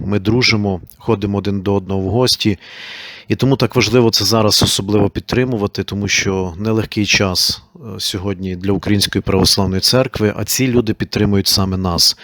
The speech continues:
Е, ви би бачили, з якою любов'ю відносились до мене, скільки мене розпитували прихожани, я маю на увазі не тільки духовенство цієї церкви.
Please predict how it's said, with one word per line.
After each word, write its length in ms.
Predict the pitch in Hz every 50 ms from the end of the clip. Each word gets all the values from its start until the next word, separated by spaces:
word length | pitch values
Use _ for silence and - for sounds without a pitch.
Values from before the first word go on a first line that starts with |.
| - - - - - - - - - - - - - - -
Е, 220 | 95 101 98 95 95
ви 120 | 101 127
би 120 | 123 127
бачили, 480 | 117 107 123 117 - - 120 107 113 113
з 180 | 101 - - 101
якою 560 | 110 107 - - - 120 120 113 107 107 110
любов'ю 760 | 104 107 101 98 113 123 123 113 110 110 110 107 98 87 98
відносились 560 | 98 101 98 98 107 98 - - 101 101 92 92
до 140 | 98 107
мене, 280 | 107 113 117 113 110 104
скільки 360 | - - - 110 98 - -
мене 200 | 104 104 101 104
розпитували 760 | 101 101 - - - 120 120 - - 104 95 101 98 95 92
прихожани, 720 | - - 98 - - - - 110 113 107 98 90 90 82 78 - -
я 140 | 98 98 95
маю 200 | 95 95 95 92
на 80 | 95
увазі 280 | 92 92 95 92 92 95
не 100 | 98 92
тільки 340 | - 120 - - 101 92 87
духовенство 760 | 87 98 - - 107 98 98 95 92 - - - 92 90 85 - - - - - - -
цієї 280 | - - - 107 101 98
церкви. 540 | - - - 123 123 113 - - 104 104